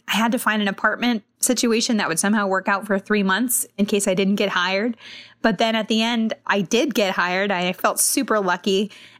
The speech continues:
And they put me on this team called Small Caps, <laughs> which basically was this new team they were forming to cover small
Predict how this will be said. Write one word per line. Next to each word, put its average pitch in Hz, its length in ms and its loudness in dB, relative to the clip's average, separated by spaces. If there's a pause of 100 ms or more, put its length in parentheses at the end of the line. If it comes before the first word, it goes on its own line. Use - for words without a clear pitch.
And 196 500 0 (140)
they 226 120 2
put 254 200 0
me 254 140 2
on 208 180 0
this 190 200 -2
team 240 400 0
called 180 360 -2
Small 233 340 0
Caps, - 520 -2 (140)
<laughs> - 140 2
which - 280 -2
basically 285 460 0
was 247 180 0
this 208 200 0
new 240 240 2
team 226 320 0
they 202 100 2
were 185 120 2
forming 190 360 0
to 180 60 -2
cover 185 300 0
small 180 640 0